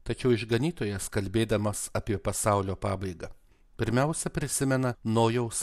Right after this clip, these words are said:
amžininkus kaip netinkamo elgesio pavyzdį. Dienomis prieš tvaną žmonės, nieko nenumanydami, valgė, gėrė, tuokėsi ir tuokė vaikus,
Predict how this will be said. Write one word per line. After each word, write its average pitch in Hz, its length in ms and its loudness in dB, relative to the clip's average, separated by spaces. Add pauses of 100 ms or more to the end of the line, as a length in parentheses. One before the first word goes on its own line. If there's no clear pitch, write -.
amžininkus 127 880 -2 (260)
kaip 113 240 0
netinkamo 120 640 0 (160)
elgesio 104 560 -4
pavyzdį. 92 640 -6 (760)
Dienomis 117 500 4
prieš 117 300 0
tvaną 117 460 0
žmonės, 110 720 -4 (220)
nieko 131 560 2
nenumanydami, 107 1080 0 (260)
valgė, 120 680 2
gėrė, 113 500 2 (320)
tuokėsi 123 580 2
ir 110 80 0
tuokė 117 400 -2
vaikus, 107 540 -2